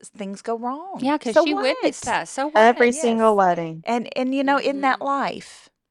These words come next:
Speaker 1: I mean,
Speaker 2: Mm-hmm.
Speaker 1: God never tells us that we're gonna go through life
Speaker 2: Right.
Speaker 1: having, you know, no
Speaker 2: Everything
Speaker 1: struggle or no,
Speaker 2: perfect.
Speaker 1: yeah, everything's gonna be perfect. No. But the joy, it's,
Speaker 2: Mm-hmm.
Speaker 1: it's how we walk through life with the joy. And that's
Speaker 2: Right.
Speaker 1: how I witnessed that wedding,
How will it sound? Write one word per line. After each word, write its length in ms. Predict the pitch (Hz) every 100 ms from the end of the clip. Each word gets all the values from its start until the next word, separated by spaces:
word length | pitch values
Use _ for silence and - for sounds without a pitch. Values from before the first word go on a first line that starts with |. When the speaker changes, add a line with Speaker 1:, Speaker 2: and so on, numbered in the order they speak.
| _
Speaker 1:
I 100 | 208
mean, 300 | 214 214 208
Speaker 2:
Mm-hmm. 80 | 190
Speaker 1:
God 280 | 202 208 214 -
never 440 | 208 208 226 254
tells 340 | 269 247 214 196
us 140 | 170
that 200 | 175 170
we're 140 | 175 175
gonna 160 | 190
go 180 | 185 180
through 420 | 175 - 190 190 196
life 500 | 190 165 85 - 190
Speaker 2:
Right. 300 | 165 160 170 _ _ _ _
Speaker 1:
having, 640 | - 180 175 175 165 156
you 160 | 180 180
know, 240 | 170 165
no 160 | 165 170
Speaker 2:
Everything 80 | 196
Speaker 1:
struggle 480 | - 196 185 185 180
or 180 | 180 170
no, 240 | 170 185
Speaker 2:
perfect. 100 | -
Speaker 1:
yeah, 140 | 196 -
everything's 500 | 175 185 202 220 -
gonna 180 | 226
be 140 | 214 233
perfect. 800 | - 220 220 - 143 - - 185
No. 320 | 190 196 143 - - - - _ _
But 240 | - 190 -
the 80 | 185
joy, 600 | 175 208 208 196 78 - 170 _ -
it's, 180 | 180 202
Speaker 2:
Mm-hmm. 80 | 180
Speaker 1:
it's 220 | 180 185
how 280 | - 190 196
we 140 | 220 202
walk 320 | 180 - -
through 320 | - 202 202
life 460 | 180 151 147 151 -
with 140 | 151
the 80 | 156
joy. 340 | - 156 143 135
And 140 | 143
that's 220 | 180 190
Speaker 2:
Right. 80 | 151
Speaker 1:
how 140 | 185 175
I 160 | 165
witnessed 580 | 170 165 160 165 156 -
that 240 | 156 156 160
wedding, 380 | 156 143 135